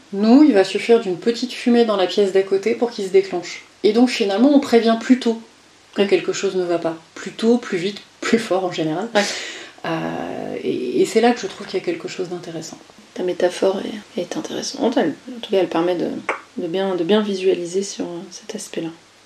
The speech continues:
Speaker 2: Avant que je passe aux questions plus classiques du podcast,
Speaker 1: Mhm.
Speaker 2: est-ce que tu as autre chose qui te semble important, justement, ou que t'as envie de partager avec nous sur ce sujet de, d'hypersensibilité ?
Speaker 1: J'ai, j'ai envie de, de, juste de suggérer aux personnes qui se sont concernées, alors,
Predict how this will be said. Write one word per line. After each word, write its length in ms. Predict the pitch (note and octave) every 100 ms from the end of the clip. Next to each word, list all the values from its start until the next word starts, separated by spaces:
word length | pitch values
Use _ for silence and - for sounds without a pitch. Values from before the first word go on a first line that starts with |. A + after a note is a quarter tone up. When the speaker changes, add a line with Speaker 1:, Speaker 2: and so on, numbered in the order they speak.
| _ - -
Speaker 2:
Avant 160 | G3 B3+
que 80 | C4
je 40 |
passe 180 | C4+ B3+
aux 60 |
questions 280 | A3 A#3 -
plus 160 | D4+ A#3
classiques 600 | - A3+ A3+ D4+ - C4+
du 80 | A3
podcast, 460 | - - - - A#3
Speaker 1:
Mhm. 80 | G#4
Speaker 2:
est-ce 140 | -
que 60 | B3+
tu 220 | - -
as 80 | F3
autre 240 | G#3 -
chose 220 | F#3 A#3
qui 140 | - -
te 40 |
semble 200 | - F3
important, 480 | G3+ G3+ - G#3+ G#3+
justement, 480 | G#3+ - F#3+ G3+ A3
ou 40 |
que 120 | -
t'as 100 | -
envie 160 | E3 G#3
de 60 |
partager 360 | - G#3 G3+ F#3+
avec 300 | G#3 F#3+ -
nous 80 | A3
sur 220 | - G3
ce 40 |
sujet 320 | - F#3 F#3 G3
de, 200 | - -
d'hypersensibilité ? 1400 | G#3 G3+ - - - - F3+ E3+ E3+ - G#3 G3+ F#3+ G#3 G#3 - _ -
Speaker 1:
J'ai, 240 | G3+ -
j'ai 180 | G#3+ A#3
envie 440 | A#3+ A#3+ B3 C#4 C4+
de, 240 | A3 G#3 F#3+
de, 320 | F3 - - -
juste 400 | - C4+ C4+ F#3
de 40 |
suggérer 440 | - F#3 G3 G#3
aux 80 | A#3+
personnes 400 | A3+ - - A3
qui 120 | -
se 160 | F#3 F#3
sont 180 | - E3+
concernées, 580 | - F3 - G3 A3 G#3+
alors, 180 | -